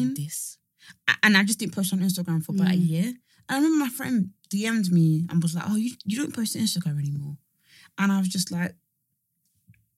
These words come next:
Speaker 1: Yeah.
Speaker 2: like, I j-, like, I, d-, during that particular time, I just couldn't take a picture of myself.
Speaker 1: Yeah.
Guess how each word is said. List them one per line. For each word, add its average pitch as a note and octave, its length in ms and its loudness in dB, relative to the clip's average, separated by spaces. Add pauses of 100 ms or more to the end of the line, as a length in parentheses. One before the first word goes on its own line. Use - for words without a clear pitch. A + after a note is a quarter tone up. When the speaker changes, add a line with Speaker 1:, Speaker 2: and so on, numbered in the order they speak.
(140)
Speaker 1:
Yeah. F#3 360 -2
Speaker 2:
like, F#3 360 2
I G3 100 2
j-, F#3 240 0
like, G3+ 240 2
I, G3+ 100 4 (380)
d-, A#3 260 -6
during B3+ 240 0
that - 160 -2
particular - 440 -4
time, F3+ 320 0
I G3 80 -4
just F#3 200 -4
couldn't - 180 -6
take E3+ 140 -4
a E3+ 40 -8
picture - 300 -10
of D#3 80 -8
myself. F3+ 180 -2 (120)
Speaker 1:
Yeah. F3 40 -4